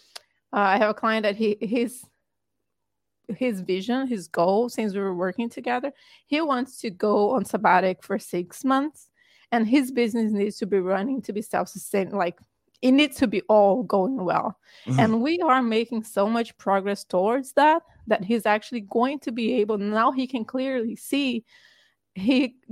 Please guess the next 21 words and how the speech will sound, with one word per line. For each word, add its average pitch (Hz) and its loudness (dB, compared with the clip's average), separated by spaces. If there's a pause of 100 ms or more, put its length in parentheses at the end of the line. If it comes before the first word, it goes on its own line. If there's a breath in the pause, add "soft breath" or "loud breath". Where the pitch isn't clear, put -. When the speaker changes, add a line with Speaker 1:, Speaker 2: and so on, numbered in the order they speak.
Speaker 1:
go-, 226 4
him 220 4
going 220 6
away 196 4
with 196 4
his 202 -4
family 247 0
for 190 -6
six - -6
months 214 0
on 202 -4
sabbatical 226 0
and 226 0
still 262 -4
having 220 2
a 196 -2
business 196 0
when 196 0
he 214 -2
gets 185 -6
back 233 4